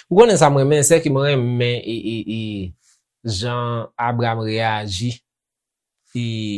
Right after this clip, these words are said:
paske nou wè la, msye, msye nan, nan, nan tanperaman nou wè la, msye te fè de zerè. E msye renmen jan msye korije e wè sa yo. Paske,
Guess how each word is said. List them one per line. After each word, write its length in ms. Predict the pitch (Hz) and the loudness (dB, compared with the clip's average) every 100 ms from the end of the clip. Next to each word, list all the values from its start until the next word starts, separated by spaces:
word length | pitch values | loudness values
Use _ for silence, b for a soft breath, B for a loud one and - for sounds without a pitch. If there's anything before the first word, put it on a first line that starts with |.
| 95 - _ _ _ _ _ _ _ - | -8 -14 _ _ _ _ _ _ _ -6
paske 260 | 143 139 156 | -4 -2 -2
nou 220 | 156 151 | -2 0
wè 80 | 139 | 0
la, 140 | 120 117 | 0 0
msye, 380 | 120 - 127 117 | 2 2 2 -2
msye 380 | 120 123 127 127 | -4 -4 -4 -2
nan, 300 | 127 123 127 | -4 -4 -4
nan, 160 | 120 120 | -4 -2
nan 100 | 117 120 | -4 -4
tanperaman 560 | 127 123 120 123 120 | -4 -2 -2 -2 -4
nou 160 | 120 117 | -4 -4
wè 140 | 113 104 | -4 -2
la, 220 | 104 104 | -2 -2
msye 380 | 113 104 - 113 | -4 -6 -4 -6
te 220 | - 120 | -4 -6
fè 220 | 117 127 113 | -6 -6 -4
de 140 | 107 | -4
zerè. 460 | 107 113 104 113 135 139 - _ _ | -4 -2 -2 0 0 0 -10 _ _
E 140 | 131 127 | 2 2
msye 400 | 123 127 110 123 | 2 0 0 2
renmen 300 | 147 139 123 | 2 2 0
jan 140 | 123 123 | 0 0
msye 220 | - 120 | -2 -2
korije 640 | - 143 127 127 110 117 123 | -2 0 0 0 0 0 0
e 140 | 117 107 | 0 0
wè 160 | 104 104 | 0 0
sa 160 | 113 98 | 0 0
yo. 80 | 90 | 0
Paske, 540 | 135 139 156 156 135 | 0 2 0 2 0